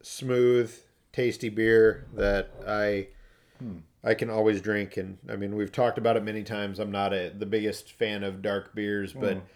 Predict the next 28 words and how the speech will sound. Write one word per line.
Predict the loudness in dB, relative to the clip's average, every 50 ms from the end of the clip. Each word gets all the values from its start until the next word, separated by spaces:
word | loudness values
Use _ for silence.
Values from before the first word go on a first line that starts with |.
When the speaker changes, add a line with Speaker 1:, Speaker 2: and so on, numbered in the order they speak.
| _ _ _ _ _ _ -2
Speaker 1:
this | 4 6 6 6 6 4 -2 -6 -10 -10 -12 -14 -18 _ -8
Speaker 2:
This | -6 -6 -4
is | -4 -4
not | -4 -2 0 0
a | 0
typical, | 0 -2 -4 -6 -6 -6 -6 -6
it's | -10 -10 -4
still | -2 0 0 0
light | 0 -4 -4 -4 -2 -2 -2 -4 -6 -8 -14 -16 -12
in, | -8 -8 -2 0
Speaker 1:
Yeah. | 2 2 0 0 -4
Speaker 2:
like, | -6 -6 -6 -6 -8 -10 -16 _ _ _ _ _ _ _ _ _ _ _ _ _ _ _ _ _ _ _ _ _ _ _ -8 -4
Speaker 1:
Right. | -4 -4 -4 -4 -8
Speaker 2:
uh, | -10 -16 -20 -20 -20 -20 -20 -20 -20 -20 -20 -20 -20 -20 -20 -20 -16 -10
mouthfeel | -6 -4 -4 -4 -4 -6 -10 -10 -8 -6 -6 -6 -6 -6 -8
and | -8 -6
all | -6 -6 -6
that | -6 -6 -8 -6
stuff. | -4 -4 -4 -4 -4
Like, | -4 -6 -4 -6
Speaker 1:
Mm-hmm. | -6 -8 -10 -12 -14 _ _ _ _ _ -18
Speaker 2:
it | -12
still | -6 -4 -4 -4
tastes | -6 -6 -8 -8 -8 -8
like | -6 -6
a | -4
lighter | -4 -4 -4 -4 -6 -8 -8
beer. | -8 -8 -8 -10 -12